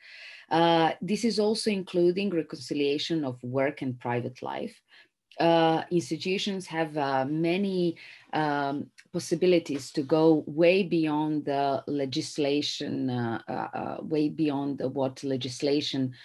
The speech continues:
uh, um, you know, decides as eight hours working hour and a certain type of, uh, uh, patern-, uh, of, um,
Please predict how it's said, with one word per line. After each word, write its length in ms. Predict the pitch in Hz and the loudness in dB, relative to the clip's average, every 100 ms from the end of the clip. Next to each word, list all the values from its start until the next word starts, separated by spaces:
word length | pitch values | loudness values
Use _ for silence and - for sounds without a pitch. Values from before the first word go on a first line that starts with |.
| - - - - | -20 -20 -12 -4
uh, 320 | 143 135 131 - _ | 0 2 0 -4 _
um, 400 | 95 - - - - - - _ | -10 -10 -12 -14 -14 -18 -20 _
you 140 | - 143 | -4 -2
know, 260 | 127 117 - 127 | 0 -2 -2 -4
decides 600 | 135 123 131 127 127 - | -6 -4 0 0 0 -4
as 300 | 123 120 123 - | -4 -4 -6 -4
eight 300 | 151 143 139 | -2 -2 -2
hours 460 | 127 123 120 127 | -2 0 -2 -4
working 460 | 127 131 131 131 123 | -4 -4 -4 -4 -2
hour 540 | 120 120 120 120 117 - | 0 0 0 -2 -4 -6
and 480 | 120 120 120 120 120 | -4 -2 -2 -2 -2
a 300 | 120 120 123 _ _ | -4 -6 -10 _ _
certain 440 | - 135 123 135 | -6 -4 -4 -4
type 400 | 127 123 123 123 - | -2 0 0 -2 -6
of, 340 | 131 123 123 | -4 -4 -4
uh, 160 | 123 120 - _ _ _ - | -4 -6 -8 _ _ _ -10
uh, 240 | 127 139 - - | -8 -8 -10 -12
patern-, 440 | 143 156 147 139 - | -6 0 0 0 -4
uh, 280 | 135 127 - | -2 -2 -2
of, 240 | 123 123 120 | -4 -6 -6
um, 340 | 113 113 | -4 -6